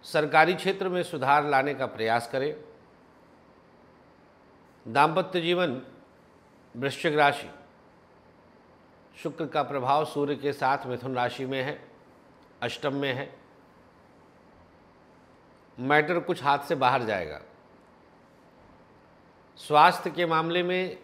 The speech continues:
जुकाम खांसी के साथ साथ डाइजेशन की दिक्कत हो सकती है। क्या उपाय करना है?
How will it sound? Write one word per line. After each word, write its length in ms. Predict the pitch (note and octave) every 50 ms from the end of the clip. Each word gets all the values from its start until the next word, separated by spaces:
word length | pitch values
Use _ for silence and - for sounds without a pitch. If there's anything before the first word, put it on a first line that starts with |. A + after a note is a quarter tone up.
| - -
जुकाम 440 | A#2 A#2+ C3+ A#2 B2+ C#3+ D3+ D#3+ E3
खांसी 380 | - C#3 D3 C#3+ C#3 - D#3+ C#3
के 120 | C#3 D3+
साथ 220 | - - C#3 C#3+
साथ 460 | C#3+ - - D#3 E3 E3 - - - - - - - - - - - - - - - - - - - - - - -
डाइजेशन 580 | B2 A#2 B2+ B2+ C3 C3 C#3+ C3+ - D#3+ D#3
की 100 | C#3+ D3+
दिक्कत 360 | C#3 C#3 B2+ - - C#3 A2+ A2+
हो 80 | A#2+
सकती 340 | G#2 - G#2+ F2+ - - F2+
है। 80 | D#2+ - - - - - - - - - - - - - - -
क्या 160 | D3+ C#3+ D3
उपाय 300 | D#3 D3 D3 C#3+ D3+ D3+
करना 300 | D3 D3+ C#3+ C#3 D3 D3
है? 140 | C#3+ D3